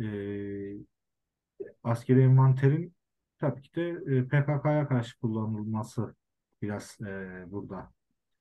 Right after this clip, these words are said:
e, söylem yükseltmesinin sebebi. Mesela çok böyle,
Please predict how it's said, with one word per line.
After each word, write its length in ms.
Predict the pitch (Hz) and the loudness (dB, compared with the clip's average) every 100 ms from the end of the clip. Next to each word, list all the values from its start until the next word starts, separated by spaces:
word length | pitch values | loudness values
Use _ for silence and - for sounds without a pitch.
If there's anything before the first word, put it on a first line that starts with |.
| _ _ - | _ _ -12
e, 120 | 98 | -12
söylem 440 | - 113 110 107 - 110 | -2 0 0 -2 -8 -10
yükseltmesinin 800 | 110 - 107 - 107 101 - 104 | -10 -4 -4 -4 -12 -12 -12 -8
sebebi. 500 | 110 98 98 123 185 _ _ _ - | -6 -4 -4 -6 -8 _ _ _ -6
Mesela 200 | 165 185 | -2 0
çok 380 | 202 196 _ 180 | 0 -2 _ -2
böyle, 440 | 170 170 - | -2 -2 0